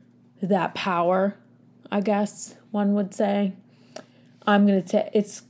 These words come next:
gonna become the matriarchy instead of the patriarchy. I'm gonna yell at men for not knowing what they're doing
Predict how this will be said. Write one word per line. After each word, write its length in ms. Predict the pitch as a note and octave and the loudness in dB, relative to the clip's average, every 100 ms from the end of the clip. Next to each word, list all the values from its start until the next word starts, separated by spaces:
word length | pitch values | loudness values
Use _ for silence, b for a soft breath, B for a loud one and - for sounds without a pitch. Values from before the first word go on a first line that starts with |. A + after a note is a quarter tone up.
| - | -8
gonna 160 | - G#3+ | 0 2
become 340 | G3+ G3+ F#3+ | 2 0 0
the 80 | F#3+ | 2
matriarchy 960 | F#3 F3+ - F3+ - - - - - G3+ | 2 0 0 -4 -2 -2 -2 -4 -4 0
instead 300 | G3 F#3+ F#3 | 0 0 -4
of 40 | E3 | -4
the 60 | |
patriarchy. 880 | - F#3 F3 - F3+ F3+ F3 A#3 B3 B B B E4+ | -4 -2 -4 -4 -2 -2 -2 -2 -2 B B B -6
I'm 180 | F#4 | -4
gonna 260 | F4+ C4+ G3+ | 0 2 4
yell 280 | G3 F#3 F3+ | 4 4 2
at 80 | F#3+ | 2
men 640 | F#3 F3 D#3+ D#3 E3 E3 - _ b b b b | 2 0 -2 -4 -6 -8 -10 _ b b b b
for 120 | - G3+ | -4 -2
not 300 | F3+ F3+ F#3 | 0 0 0
knowing 460 | F3+ F3+ F3 E3+ | 0 2 0 -2
what 160 | E3+ E3+ | -4 -2
they're 100 | F3 | -2
doing 720 | D#3 F3+ E3+ F3 E3+ E3+ D#3+ | 0 0 0 -2 -2 -4 -6